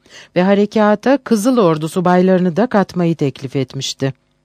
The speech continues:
Mustafa Kemal, Aralov'un cepheye yaptığı bir ziyaretten de memnun kalmamıştı.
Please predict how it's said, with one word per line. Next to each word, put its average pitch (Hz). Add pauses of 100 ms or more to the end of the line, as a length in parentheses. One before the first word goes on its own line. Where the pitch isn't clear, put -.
(580)
Mustafa 196
Kemal, 196
Aralov'un 208
cepheye 190
yaptığı 190
bir 190
ziyaretten 180
de 208
memnun 196
kalmamıştı. 143